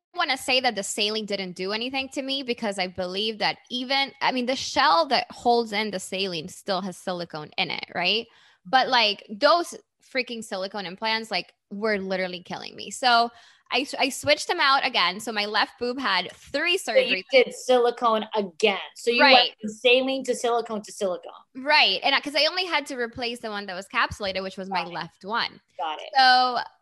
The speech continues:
Speaker 1: you know, whatever, I go through that process. Six months later, it wasn't, like, the same pain, but it was still bothering me enough where I couldn't do certain workouts, where I couldn't, like, do certain movements, you know, and it started looking a little weird.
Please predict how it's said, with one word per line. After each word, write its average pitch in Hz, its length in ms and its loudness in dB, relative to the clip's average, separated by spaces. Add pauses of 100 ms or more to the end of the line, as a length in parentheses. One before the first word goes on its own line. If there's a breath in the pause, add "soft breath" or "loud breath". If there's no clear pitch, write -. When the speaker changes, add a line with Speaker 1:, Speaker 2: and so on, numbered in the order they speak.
(320)
Speaker 1:
you 285 160 -2
know, 269 160 4
whatever, 262 340 2
I 254 80 2
go 262 220 2
through 339 180 -6
that 302 200 0
process. 202 840 0 (200)
Six - 360 -6
months 294 280 -4
later, 240 580 2
it 262 120 2
wasn't, 277 460 0
like, 226 320 0 (160)
the 233 160 0
same 269 680 -2
pain, 233 540 -4 (440 soft breath)
but 254 100 -6
it 262 60 0
was 247 120 -6
still 262 280 -8
bothering 214 520 0
me 220 120 -6
enough 175 360 -4
where 175 100 -8
I 190 80 -8
couldn't 196 340 -10
do 185 200 -12
certain 180 320 -14
workouts, 226 600 2
where 202 100 -6
I 185 80 -6
couldn't, 208 300 -12
like, 208 160 -14
do 196 120 -12
certain 190 280 -14
movements, 233 640 -4
you 226 80 -8
know, 214 200 -2 (360 soft breath)
and 254 80 -6
it 262 100 -4
started 302 340 -2
looking 285 340 -4
a 285 80 -8
little 277 240 -6
weird. 185 380 -6